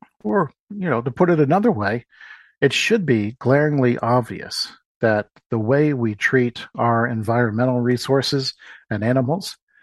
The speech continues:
is really a direct reflection of our attitudes and behaviors towards one another. In fact, and despite all our searching for a psycho-spiritual wholeness, we do not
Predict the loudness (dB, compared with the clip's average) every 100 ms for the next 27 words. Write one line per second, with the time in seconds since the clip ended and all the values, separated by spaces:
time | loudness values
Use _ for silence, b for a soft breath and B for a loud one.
0 | b b b _ 0 2 0 -6 _ _
1 | -4 0 2 2 0 2 2 0 -4 -2
2 | 0 0 -2 -2 -2 0 2 2 0 0
3 | 0 0 0 -4 -8 -6 -2 -2 -4 -10
4 | -12 -16 _ -6 -6 -4 -8 -12 -6 -2
5 | -2 -4 -14 _ _ _ _ _ _ _
6 | _ _ _ _ _ -10 0 2 2 _
7 | _ _ -6 -6 -6 -6 -2 2 4 4
8 | 4 4 4 2 2 2 0 -2 -2 -2
9 | 0 0 -2 -4 -8 -2 -2 0 -2 0
10 | 0 0 0 -2 2 2 0 -4 -8 -10
11 | _ B B B B B _ 0 0 0
12 | 0 2 0 0